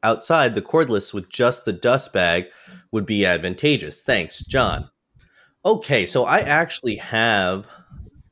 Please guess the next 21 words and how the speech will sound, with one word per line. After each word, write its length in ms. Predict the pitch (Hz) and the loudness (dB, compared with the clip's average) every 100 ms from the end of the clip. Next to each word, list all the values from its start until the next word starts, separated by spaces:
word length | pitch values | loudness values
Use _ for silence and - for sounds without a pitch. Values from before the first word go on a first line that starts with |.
| - | -18
surprise, 480 | - - - 104 98 | -16 -14 -4 -2 -2
surprise, 640 | - - 85 76 78 98 - _ _ _ - | -6 -4 -2 -2 -6 -10 -14 _ _ _ 0
but 120 | 107 | 2
I 100 | 117 | 2
have 300 | 120 131 139 | 2 0 0
the 80 | 110 | -4
Makita 520 | 101 - 135 117 95 - _ _ | -4 -6 -6 -4 -4 -8 _ _
track 400 | - - 110 101 | -16 -2 0 0
saw 360 | - 104 92 90 | -2 2 2 2
with 520 | 90 92 95 - - _ | 0 0 -2 -2 -14 _
the 140 | 85 82 | -8 -8
batteries. 880 | - 90 92 110 139 170 190 - - _ _ _ _ _ _ _ _ _ _ _ - | -2 0 2 2 -2 -4 -8 -12 -18 _ _ _ _ _ _ _ _ _ _ _ -6
And 160 | 104 | -2
it 120 | 104 104 | -2 -2
was 180 | 101 | -2
when 140 | 104 101 | -2 0
I 100 | 98 | 0
was 200 | 92 85 | -2 -4
doing 240 | 107 98 | -4 -4
stuff 400 | 95 - 95 90 | -4 -2 -2 -2
for, 460 | - 90 85 85 - | -4 -2 -2 -2 -6